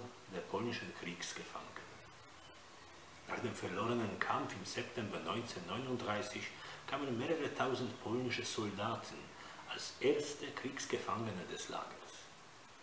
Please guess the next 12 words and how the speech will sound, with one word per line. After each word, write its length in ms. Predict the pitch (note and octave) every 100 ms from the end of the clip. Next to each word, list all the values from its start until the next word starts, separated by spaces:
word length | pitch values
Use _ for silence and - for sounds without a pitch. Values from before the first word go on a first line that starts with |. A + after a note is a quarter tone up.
| - - - - - -
Die 80 |
Kriegsgefangenen 1040 | F2+ - A2+ - F#2 - A2+ A#2+ A#2 A#2+ A#2+ - - -
wurden 300 | A#2+ B2+ A#2
an 160 | F#2+ -
zahlreichen 640 | - D#3+ C3+ B2 - G#2 -
Orten 340 | G#2 G#2 E2 - -
in 100 | F2
norddeutschen 640 | E2+ G#2 F2 F2+ G2+ G2 E2+ -
Kriegs- 560 | - A2+ F#2+ - - - - -
und 260 | F3 D#3+ -
Landwirtschaft 800 | D3+ C3+ A#2+ A2 - - - -
eingesetzt. 720 | - E2 - - - - -